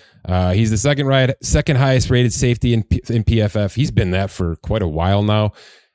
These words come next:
e-, except for last season when he s-, he sort of <laughs> left the, the, the Bengals on a sour note. Fully guaranteed through next season. It just, if you've watched this Falcons team, you know exactly what's happening. Their defense has gotten slightly better.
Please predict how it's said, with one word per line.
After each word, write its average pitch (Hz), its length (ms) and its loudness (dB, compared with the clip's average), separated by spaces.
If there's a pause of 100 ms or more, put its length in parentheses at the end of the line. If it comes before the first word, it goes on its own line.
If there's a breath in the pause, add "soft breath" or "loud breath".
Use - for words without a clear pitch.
e-, 101 140 -8
except 107 320 -4
for 98 100 0
last 90 260 2
season 95 300 0
when 85 80 0
he 82 80 -2
s-, - 140 -6
he 101 80 0
sort 92 240 -2
of 90 240 0
<laughs> - 80 -6
left 107 340 0
the, 92 200 -2
the, 104 200 0
the 98 100 0
Bengals 98 380 2
on 90 80 0
a 85 40 0
sour 95 380 2
note. 95 360 0 (420)
Fully 175 300 0
guaranteed 147 480 2
through 135 120 0
next 123 220 0
season. 110 460 0
It 120 160 -2
just, 165 200 -2
if 127 200 -4
you've 131 160 0
watched 156 260 0
this 135 140 -2
Falcons 113 360 0
team, 107 220 0
you 107 140 2
know 104 100 4
exactly 98 360 0
what's 90 140 -2
happening. 87 360 -2
Their 95 100 0
defense 117 400 0
has 92 140 -4
gotten 107 320 0
slightly 110 380 0
better. 98 360 2